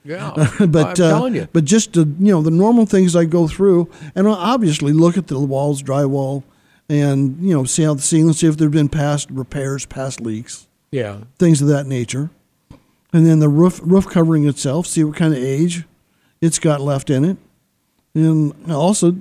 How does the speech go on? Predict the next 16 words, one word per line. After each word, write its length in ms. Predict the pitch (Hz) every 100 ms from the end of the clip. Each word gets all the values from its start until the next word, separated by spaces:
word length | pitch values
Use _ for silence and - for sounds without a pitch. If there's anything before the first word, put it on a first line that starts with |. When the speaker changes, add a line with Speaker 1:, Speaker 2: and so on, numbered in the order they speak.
| - -
Speaker 2:
for 220 | - 180
the 180 | 160 147
attic, 400 | 139 180 170 - 156
make 160 | 156
sure 340 | - 175 180 175
the 220 | 170 143 - _
attic 340 | 139 156 180 -
can, 300 | 165 165 165
uh, 280 | 160 165 160 143 _ _ _ -
ventilate 480 | 139 202 247 131
well, 260 | 110 107 101 _ _ _ _ _
especially 380 | - 165 160 170
in 80 | 160
our 140 | 160
hot 200 | 170 175
summers. 400 | - 214 156 -